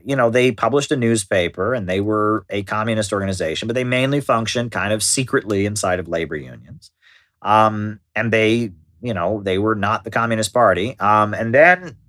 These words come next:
you know, later, the Communist Party opposition started becoming, like, allies of, allies of the, whatever, you know, whoever was fighting the Communist Party inside the labor movement, that's, they would go with the Lovestonites,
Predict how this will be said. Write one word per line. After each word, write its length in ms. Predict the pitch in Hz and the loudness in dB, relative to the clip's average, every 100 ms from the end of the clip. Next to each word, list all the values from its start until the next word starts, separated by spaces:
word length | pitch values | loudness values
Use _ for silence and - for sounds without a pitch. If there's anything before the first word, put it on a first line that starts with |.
| _ | _
you 140 | - 127 | -4 0
know, 260 | 110 107 - _ | 2 0 -4 _
later, 760 | 117 147 226 220 123 110 120 - _ - | 0 4 6 6 6 6 2 -4 _ -8
the 100 | 127 | -4
Communist 420 | 151 151 156 143 | 2 2 2 2
Party 240 | 147 135 123 | 4 6 6
opposition 880 | 113 113 107 143 139 120 107 104 - _ | 6 4 0 0 0 -2 -2 -6 -14 _
started 460 | - - 131 131 113 | -6 4 6 6 2
becoming, 500 | 117 131 123 120 113 | 0 2 4 2 0
like, 280 | 98 98 - | -2 -4 -4
allies 840 | 104 135 147 127 101 85 85 90 - | 2 4 8 8 6 2 0 -2 -2
of, 580 | 90 95 95 90 - - _ _ _ _ | 2 4 4 0 -10 -20 _ _ _ _
allies 540 | 113 135 135 127 110 | 0 4 6 6 4
of 180 | 113 95 | 2 0
the, 400 | 92 101 98 95 95 _ _ _ _ | -2 0 0 -2 -6 _ _ _ _
whatever, 380 | 131 143 165 139 | 0 6 6 6
you 120 | 143 | 2
know, 500 | 127 113 110 - 104 - - | 4 4 4 -2 -12 -14 -8
whoever 420 | 151 160 165 175 | 2 6 6 6
was 220 | 147 123 | 4 2
fighting 420 | - 147 147 143 | 4 4 6 2
the 80 | 127 | -2
Communist 500 | 113 117 117 113 - | 0 0 0 -4 -2
Party 240 | 110 101 95 | 0 2 2
inside 280 | 95 101 | 0 -2
the 80 | 90 | -2
labor 320 | 82 104 117 | 0 0 2
movement, 480 | 117 120 120 135 131 - _ _ | 2 2 2 0 -2 -6 _ _
that's, 400 | 113 113 98 - 90 - | -2 -2 -2 -10 -14 -18
they 140 | - 107 | -4 -2
would 160 | 104 | 0
go 160 | 98 101 | 2 2
with 120 | 98 | 0
the 80 | 98 | -2
Lovestonites, 880 | 101 92 - 82 69 52 - - - | 0 0 -2 -6 -8 -14 -16 -20 -20